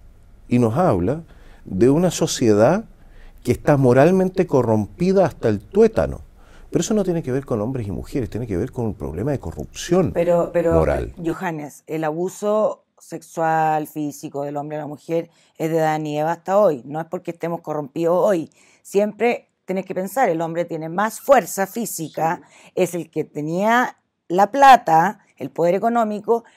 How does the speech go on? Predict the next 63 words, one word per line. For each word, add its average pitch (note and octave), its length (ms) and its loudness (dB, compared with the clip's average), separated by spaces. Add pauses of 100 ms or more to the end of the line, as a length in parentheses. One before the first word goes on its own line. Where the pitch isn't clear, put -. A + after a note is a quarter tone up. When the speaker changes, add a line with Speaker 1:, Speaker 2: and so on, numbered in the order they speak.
(120)
Speaker 2:
y F3+ 80 0
el F#3 100 -2
que G3 140 -2
pone, A3+ 380 -2
Speaker 1:
La C#3 160 4
Speaker 2:
el - 100 -4
que G3+ 140 -4
pone A3 180 0
la A#3+ 140 2
plata A#3+ 280 2
pone A#3+ 200 0
la C#4+ 100 4
música. A#3 340 2
Speaker 1:
Pero C3+ 160 2
la C3 120 2
sociedad C3+ 640 -2
Speaker 2:
Entonces, A3 540 0 (180)
no G3 140 -2
es A3+ 180 -2
algo C4 340 6
de A#3 240 2
abusos A#3 720 -4 (160)
hoy, B3+ 440 8
eso F#3+ 200 -6
ha G#3+ 40 -10
sido A#3 220 -4
a A#3 40 2
lo A3+ 100 0
largo G#3+ 320 0
de G3+ 100 -2
toda A3+ 240 2
la A#3 80 0
historia. G3+ 640 0 (480)
Por F#3+ 100 2
eso, A3 300 4
Speaker 1:
Es D3+ 100 0
que F3+ 120 0
Speaker 2:
por G3 80 6
Speaker 1:
ese A#3 100 6
Speaker 2:
eso A#3+ 100 4
Speaker 1:
es C4+ 100 8
el, C4+ 100 8
Speaker 2:
te - 80 6
Speaker 1:
es - 80 10
que F3+ 140 8
ese G#3+ 200 8
Speaker 2:
pregunto, G3+ 100 4
Speaker 1:
es, F#3+ 80 0
Speaker 2:
¿tú - 80 4
Speaker 1:
es B3+ 60 4
Speaker 2:
no C4+ 60 4
Speaker 1:
que - 80 10
ese G#3+ 160 6
es - 100 0
el - 80 10
Speaker 2:
entiendes C4+ 400 4
Speaker 1:
punto. - 160 -4 (400)
Speaker 2:
que, A#3+ 240 0
que, - 240 -6
que A3+ 100 2
a A3 40 6
lo A3 100 2
mejor A3+ 420 0